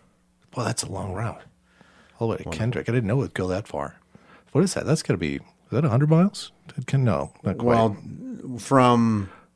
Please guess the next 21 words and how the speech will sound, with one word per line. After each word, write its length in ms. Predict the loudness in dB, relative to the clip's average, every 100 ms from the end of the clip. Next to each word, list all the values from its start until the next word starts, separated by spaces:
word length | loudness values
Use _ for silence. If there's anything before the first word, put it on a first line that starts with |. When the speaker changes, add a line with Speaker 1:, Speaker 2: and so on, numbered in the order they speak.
| _ _ _
Speaker 1:
Yeah, 140 | 6 8
oh, 100 | 10
that, 80 | 10
Speaker 2:
from 60 | 8
Speaker 1:
the 100 | 6
whole 260 | 8 8
Speaker 2:
Pullman 120 | 10 8 6
Speaker 1:
thing. 40 | 2
Speaker 2:
or 440 | 0 2 0 -2 -10 -20 2
Speaker 1:
No, 220 | 4 6 4
the 160 | -2
whole 200 | 2 2
trail 480 | 2 4 4 4 2
is, 320 | 0 -4 -8 -12 _ _
goes 600 | -2 0 -2 -6 -10 -14 _
past 440 | -6 -4 -4 -8 -6
Pullman, 320 | 0 0 0
doesn't 260 | -4 -6 -4
it? 120 | -6 -8 _ _ _ -12
Speaker 2:
No, 580 | -2 2 4 4 2 2
well, 480 | 2 4 4 2